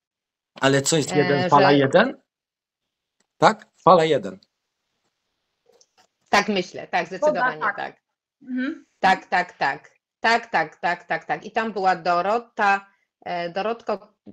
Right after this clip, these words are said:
Speaker 2: pierwsza, chyba tam jakieś cyfry też były w, przy, przy tym, e, bo mam Ewcia trzy osiem siedem sześć,
Speaker 3: Tak.
Speaker 2: była Z, prawda? Ewcia była pierwsza,
Speaker 1: Mhm.
Speaker 2: trzy osiem siedem sześć.
Speaker 3: A Paulina była druga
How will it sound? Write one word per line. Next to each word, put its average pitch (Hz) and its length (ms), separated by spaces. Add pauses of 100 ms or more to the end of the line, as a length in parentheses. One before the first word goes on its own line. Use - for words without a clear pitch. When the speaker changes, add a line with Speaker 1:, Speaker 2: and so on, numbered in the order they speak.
Speaker 2:
pierwsza, 220 560
chyba 220 180
tam 220 120
jakieś 202 300
cyfry 220 440
też 175 260
były 180 360
w, - 160 (320)
przy, 170 520
przy 175 200
tym, 170 360 (520)
e, 170 160
bo 185 160
mam 190 300
Ewcia 214 380
trzy - 360
osiem 196 400
siedem 175 380
sześć, 180 320
Speaker 3:
Tak. 240 140
Speaker 2:
była 190 220
Z, 190 440
prawda? 220 520
Ewcia 254 300
była 208 240
pierwsza, 208 800 (180)
Speaker 1:
Mhm. 160 320 (200)
Speaker 2:
trzy - 300
osiem 208 460
siedem 220 420
sześć. 302 440
Speaker 3:
A 294 40
Paulina 254 160
była - 0
druga 311 260